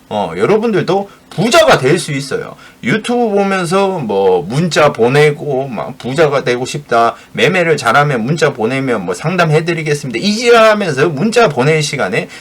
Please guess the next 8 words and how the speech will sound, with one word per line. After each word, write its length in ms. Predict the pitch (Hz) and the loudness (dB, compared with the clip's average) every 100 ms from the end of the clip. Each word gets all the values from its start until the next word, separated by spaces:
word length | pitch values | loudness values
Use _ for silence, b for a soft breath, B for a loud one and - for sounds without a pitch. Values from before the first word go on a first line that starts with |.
| B B | B B
그냥 280 | 123 180 143 | -2 0 0
가까운 480 | - - 170 175 | -4 0 2 2
근처 420 | - 135 180 220 190 | 0 -2 0 0 4
가서 400 | 135 143 135 - | 4 4 -2 -2
테이저건을 680 | - 202 185 175 143 135 110 | -2 -2 0 0 0 -2 -2
사서 440 | 180 202 185 208 | -2 0 0 0
셀프로 600 | - 240 240 - 147 214 | 2 4 4 2 -2 -2
쳐맞아라. 840 | - - 262 247 196 113 104 110 | 0 2 4 6 4 4 2 -2